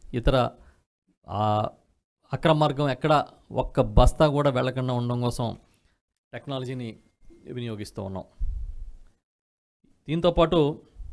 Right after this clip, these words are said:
ఇంకా చాలా కీలకమైన నిర్ణయాలు తీసుకోవడం జరిగింది. ఈరోజు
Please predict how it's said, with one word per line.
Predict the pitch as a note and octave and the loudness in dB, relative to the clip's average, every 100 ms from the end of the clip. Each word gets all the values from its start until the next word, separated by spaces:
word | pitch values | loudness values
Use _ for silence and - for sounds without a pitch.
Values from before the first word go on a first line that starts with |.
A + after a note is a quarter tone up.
| - _ _ _ _ _ _ - B2 | -16 _ _ _ _ _ _ -10 -6
ఇంకా | C3+ - | -4 -2
చాలా | C3+ | -2
కీలకమైన | C3+ A2+ C3 D3+ | -2 -4 -2 -2
నిర్ణయాలు | C#3 C#3 C3+ | -2 0 -2
తీసుకోవడం | B2 C3+ C3+ B2+ | -2 -4 -4 -2
జరిగింది. | A2 A#2+ A2 | -2 -2 -2
ఈరోజు | G2+ G#2 G#2+ | -2 -4 -4